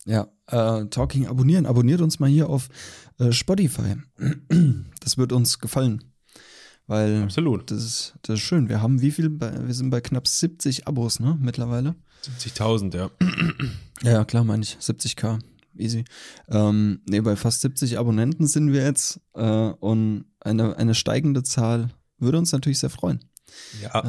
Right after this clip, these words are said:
Speaker 1: Ähm.
Speaker 2: <clears throat> vor allen Dingen eine komplett schöne, glatte siebzig sieht gut aus.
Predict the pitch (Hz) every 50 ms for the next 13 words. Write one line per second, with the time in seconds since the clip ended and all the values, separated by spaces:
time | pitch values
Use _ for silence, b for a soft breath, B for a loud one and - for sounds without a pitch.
0 | 110 101 - - 156 147 135 120 - - - - - - - 95 95 101 104 101
1 | 104 107 104 104 104 104 104 98 101 - 107 101 92 104 107 - - - - 113
2 | 117 120 110 - 104 107 110 107 110 107 107 117 123 123 123 - 113 110 104 101
3 | 110 110 107 - - 117 117 113 110 110 104 - -